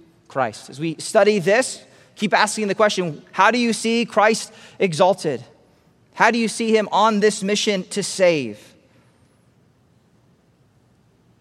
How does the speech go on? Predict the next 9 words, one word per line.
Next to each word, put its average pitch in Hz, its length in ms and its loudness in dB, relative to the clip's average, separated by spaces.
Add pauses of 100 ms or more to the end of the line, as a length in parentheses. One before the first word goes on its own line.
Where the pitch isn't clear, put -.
(260)
And 139 80 -12
be 160 80 -2
amazed 156 380 -4
at 131 120 -6
God's 139 380 0
love 135 200 -4
for 127 160 -10
his 185 280 -4
people, 123 480 -10